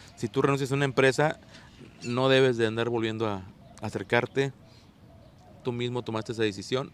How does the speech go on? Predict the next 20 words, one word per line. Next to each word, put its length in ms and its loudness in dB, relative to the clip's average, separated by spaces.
y 300 0
yo 80 -2
pienso 240 -4
que 80 -8
por 180 -4
respeto 380 -4
también. 340 -6
Si 220 4
de 80 8
repente 400 0
ellos 120 2
me 80 -2
hablaran, 520 0
"Oye, 140 -2
vamos 200 -4
a 40 -4
vernos", 360 -4
con 160 -4
todo 220 6
gusto, 400 -4